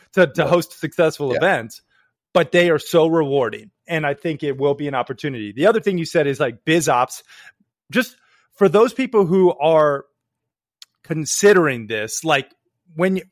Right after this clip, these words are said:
Speaker 1: and, and just for, for people, we're talking about, like,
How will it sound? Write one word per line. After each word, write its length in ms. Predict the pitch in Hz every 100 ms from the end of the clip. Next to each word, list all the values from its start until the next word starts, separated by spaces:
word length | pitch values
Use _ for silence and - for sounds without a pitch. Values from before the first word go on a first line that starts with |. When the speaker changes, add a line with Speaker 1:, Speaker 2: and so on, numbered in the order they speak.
| _ -
Speaker 1:
and, 180 | 185 175
and 300 | 190 170 139
just 240 | 180 - -
for, 220 | 160 - _
for 100 | 143
people, 300 | 160 156 135
we're 100 | 139
talking 240 | 151 151
about, 160 | 147 135
like, 220 | 123